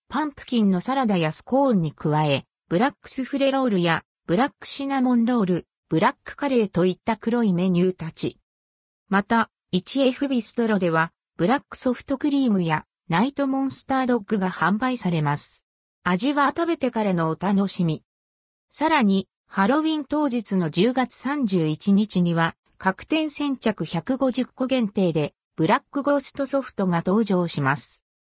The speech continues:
黒いコーンを帽子のようにかぶった、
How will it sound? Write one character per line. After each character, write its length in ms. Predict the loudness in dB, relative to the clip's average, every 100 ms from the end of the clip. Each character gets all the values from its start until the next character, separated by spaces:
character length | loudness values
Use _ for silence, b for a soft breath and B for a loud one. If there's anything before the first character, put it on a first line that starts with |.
| _
黒 300 | -4 0 2
い 100 | 0
コ 220 | 0 0 2
ー 80 |
ン 60 | 2
を 200 | 2 0 _ _
帽 200 | 0 0
子 160 | 0 -2
の 140 | 0
よ 160 | 2 2
う 60 |
に 100 | 2
か 160 | 0 -2
ぶ 120 | -2
っ 20 |
た、 340 | -4 -2 -2